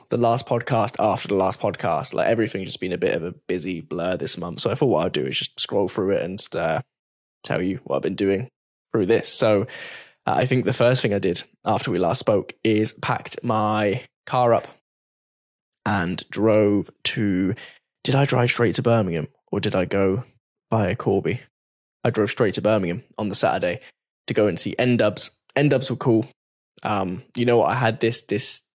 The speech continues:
this moment when I kind of looked around the arena in Birmingham. I think it's a fifteen thousand capacity arena. And it blew my mind that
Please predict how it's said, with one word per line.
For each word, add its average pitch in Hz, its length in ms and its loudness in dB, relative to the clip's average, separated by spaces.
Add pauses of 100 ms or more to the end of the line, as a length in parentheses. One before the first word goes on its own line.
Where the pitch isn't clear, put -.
(260)
this - 180 0
moment 104 500 2 (120)
when 92 460 -4 (320)
I - 80 -2
kind 113 180 2
of 104 80 0
looked 110 240 0
around 107 220 -2
the 98 100 -2
arena 92 480 -4
in 101 100 -8
Birmingham. 87 400 -6
I - 80 -8
think 113 160 -4
it's - 140 -4
a - 40 -18
fifteen - 400 -6
thousand - 380 -6
capacity - 420 -6
arena. 90 400 -4 (1040)
And 101 120 0
it - 80 0
blew 120 180 4
my 113 140 4
mind 104 500 0
that - 260 2